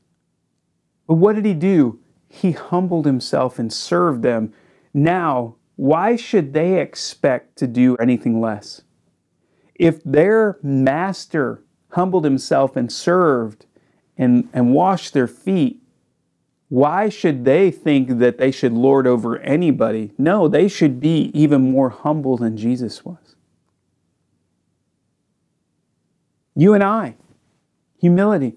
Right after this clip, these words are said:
It breaks my heart when pastors come in and they, they treat people as if they're the ultimate authority over everything, that you should bow to me, you should have respect for me because I'm the man or woman of God.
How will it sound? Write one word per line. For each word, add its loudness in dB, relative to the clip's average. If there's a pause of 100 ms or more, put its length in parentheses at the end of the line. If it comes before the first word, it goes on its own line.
(260)
It -20
breaks -4
my 0
heart -2
when -4
pastors -6
come -2
in 2
and 2
they, 0 (320)
they 0 (840)
treat 2
people 2
as 0
if 0
they're 2
the -2
ultimate 2
authority 0
over 0
everything, 4
that 4
you 4
should -2
bow 0
to -2
me, 2
you 6
should 0
have 0
respect -2
for -2
me 0
because 2
I'm -2
the 0
man 0
or 2
woman 2
of -10
God. -8